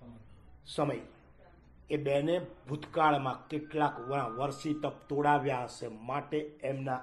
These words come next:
આ વર્ષી તપ લાંબા ચાલ્યા. ભાઈઓ, તમે તો બધા તપસ્વી જશો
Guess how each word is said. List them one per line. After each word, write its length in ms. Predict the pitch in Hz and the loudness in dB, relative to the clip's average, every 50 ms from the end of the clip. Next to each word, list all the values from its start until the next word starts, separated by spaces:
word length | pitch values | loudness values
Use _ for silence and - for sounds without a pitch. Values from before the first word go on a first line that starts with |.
| - - | -6 -4
આ 100 | 131 127 | -4 -2
વર્ષી 400 | 113 113 113 120 - - 143 143 | -2 -2 -6 -8 -10 -12 -14 -14
તપ 200 | - - 135 - - - 98 101 | -10 -10 -12 -12 -12 -16 -18 -14
લાંબા 300 | 110 120 131 131 127 127 | -10 -10 -8 -8 -10 -12
ચાલ્યા. 400 | 127 127 - - 113 104 - - _ _ - 98 - 101 101 95 - _ _ - - - - - _ _ 98 95 - - _ - - - - - _ - - _ _ _ _ _ _ - | -16 -16 -18 -20 -20 -20 -20 -20 _ _ -20 -20 -20 -20 -20 -20 -20 _ _ -20 -20 -20 -20 -20 _ _ -20 -20 -20 -20 _ -20 -20 -20 -20 -20 _ -20 -20 _ _ _ _ _ _ 2
ભાઈઓ, 720 | 131 156 175 196 214 233 240 233 196 147 - - - - - - - - _ - - - _ | 6 8 8 12 12 12 12 12 12 10 6 -2 -10 -18 -20 -20 -20 -20 _ -20 -20 -16 _
તમે 200 | - 147 160 160 | -4 -2 -2 0
તો 100 | 156 165 | 0 2
બધા 160 | 147 156 160 | 2 4 2
તપસ્વી 420 | 156 160 156 147 180 175 - 190 185 | 2 2 0 -2 -2 -2 -4 -4 -4
જશો 340 | 151 147 139 - 156 - | -2 -4 -4 -4 -8 -12